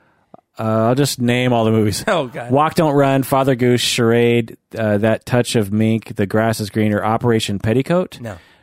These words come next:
Speaker 1: North by Northwest, great movie.
Speaker 2: Which is great.
Speaker 1: Houseboat, Indiscreet,
Speaker 2: No.
Speaker 1: uh, Kiss, Kiss Them for Me, and
Speaker 2: No.
Speaker 1: Affair to Remember.
Speaker 2: No.
Speaker 1: Uh, The Pride and the Passion.
Speaker 2: No.
Speaker 1: To Catch a Thief,
Speaker 2: No.
Speaker 1: Dream Wife, Monkey Business,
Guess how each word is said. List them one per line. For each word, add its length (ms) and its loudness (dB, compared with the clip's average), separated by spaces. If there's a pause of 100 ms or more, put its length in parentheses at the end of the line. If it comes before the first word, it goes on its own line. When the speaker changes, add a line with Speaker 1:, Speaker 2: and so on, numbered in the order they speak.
Speaker 1:
North 200 0
by 100 2
Northwest, 580 -2
great 180 -6
movie. 180 -6
Speaker 2:
Which 120 -8
is 100 -18
great. 320 -10
Speaker 1:
Houseboat, 680 0
Indiscreet, 840 -2 (120)
Speaker 2:
No. 280 -16
Speaker 1:
uh, 220 -6
Kiss, 340 -4 (140)
Kiss 200 -2
Them 220 0
for 200 -6
Me, 260 0
and 80 0
Speaker 2:
No. 40 2
Speaker 1:
Affair 260 0
to 80 2
Remember. 500 -2 (200)
Speaker 2:
No. 180 -10 (380)
Speaker 1:
Uh, 240 -2
The 100 0
Pride 440 0
and 120 2
the 60 0
Passion. 680 -2 (380)
Speaker 2:
No. 100 -18
Speaker 1:
To 100 -6
Catch 320 -2
a 40 2
Thief, 400 0
Speaker 2:
No. 60 -6
Speaker 1:
Dream 200 2
Wife, 400 0
Monkey 280 -2
Business, 600 -2